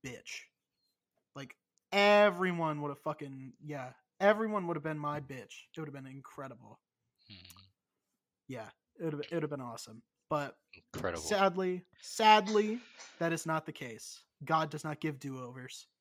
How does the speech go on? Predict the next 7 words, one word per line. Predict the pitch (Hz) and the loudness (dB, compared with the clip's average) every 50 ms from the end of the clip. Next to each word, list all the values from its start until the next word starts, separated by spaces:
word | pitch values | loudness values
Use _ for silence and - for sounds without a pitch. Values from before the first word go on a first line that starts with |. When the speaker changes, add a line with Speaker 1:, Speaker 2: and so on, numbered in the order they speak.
| _ _ _ _ _ _ _ _ _ _ _ _ _ _ _ _ _ _ _ _ | _ _ _ _ _ _ _ _ _ _ _ _ _ _ _ _ _ _ _ _
Speaker 1:
Because | 160 147 214 196 175 | -2 2 2 2 6
again, | 202 196 247 226 190 170 165 175 - - _ - | 8 10 10 10 10 8 4 -2 -10 -2 _ 8
I | 175 175 | 8 8
would | 165 147 | 8 4
be | 139 147 | 0 -6
too | 139 - 151 143 | -6 -6 -8 -6
powerful. | - 147 131 - - - - 139 131 | -4 -4 -4 -6 -6 -10 -14 -18 -20